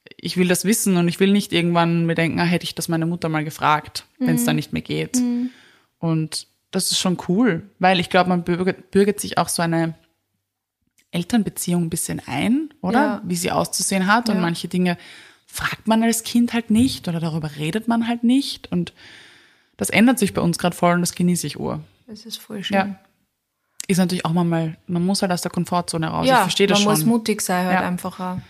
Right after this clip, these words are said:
Speaker 2: Und es müssen beide irgendwie wollen, glaub ich.
Speaker 1: Ja.
Speaker 2: Wenn man's erzwingt, hat's auch keinen Sinn,
Speaker 1: Genau.
Speaker 2: aber
Speaker 1: Weil oft
Speaker 2: ja.
Speaker 1: sind Beziehungen dann irgendwie, um wieder ans Ritualthema auch ranzukommen, dann hast du halt zum Beispiel diese Familienfeiern oder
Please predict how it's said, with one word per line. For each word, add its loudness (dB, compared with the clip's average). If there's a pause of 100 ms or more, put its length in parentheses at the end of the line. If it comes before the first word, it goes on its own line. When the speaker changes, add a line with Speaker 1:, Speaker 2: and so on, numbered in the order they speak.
Speaker 2:
Und 4
es 2
müssen 2
beide 2
irgendwie -2
wollen, -4
glaub -6
ich. -6 (100)
Speaker 1:
Ja. -4
Speaker 2:
Wenn -4
man's -4
erzwingt, -2
hat's -8
auch -6
keinen -6
Sinn, -2
Speaker 1:
Genau. -2
Speaker 2:
aber -8 (260)
Speaker 1:
Weil 4
oft 4
Speaker 2:
ja. -4
Speaker 1:
sind 6
Beziehungen 2
dann 2
irgendwie, 2
um 2
wieder 2
ans -2
Ritualthema 0
auch -2
ranzukommen, 0
dann 2
hast 0
du 0
halt -2
zum -2
Beispiel -4
diese -2
Familienfeiern 2
oder 0